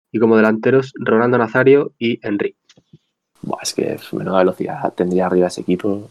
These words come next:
Speaker 2: Sería tremendo, la verdad. O sea, me hubiera encantado que hubieran jugado todos juntos, ¿eh? Eh, bueno, pues el mío no está, no está nada mal tampoco, ¿eh? O sea, el mío es un cuatro tres tres, con Neuer en portería,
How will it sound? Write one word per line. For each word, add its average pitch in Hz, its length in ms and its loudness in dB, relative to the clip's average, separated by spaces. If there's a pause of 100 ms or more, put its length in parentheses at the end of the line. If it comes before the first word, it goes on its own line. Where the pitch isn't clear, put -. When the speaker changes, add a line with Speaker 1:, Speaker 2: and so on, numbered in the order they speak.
Speaker 2:
Sería - 380 -8
tremendo, - 1200 -10
la - 120 -8
verdad. - 340 -12
O - 40 -20
sea, - 340 -14 (280)
me - 60 -6
hubiera 98 120 0
encantado 92 840 -4 (200)
que - 120 -2
hubieran 92 160 0
jugado 101 160 -2
todos 95 180 -4
juntos, - 320 -8
¿eh? - 60 -10 (600)
Eh, 95 460 2 (400)
bueno, 113 320 0
pues 92 180 -2
el 95 80 0
mío 101 120 0
no 117 80 -2
está, 95 880 -6
no 90 80 -4
está - 160 -6
nada - 180 -8
mal 104 100 -2
tampoco, - 360 -6
¿eh? 98 160 -4
O - 20 -16
sea, 92 260 -6
el 95 60 -10
mío 101 80 -2
es 104 80 -2
un 113 80 0
cuatro 101 180 -4
tres 95 200 -4
tres, 120 380 -4
con 95 180 -4
Neuer 101 180 0
en 98 80 -4
portería, 110 640 -2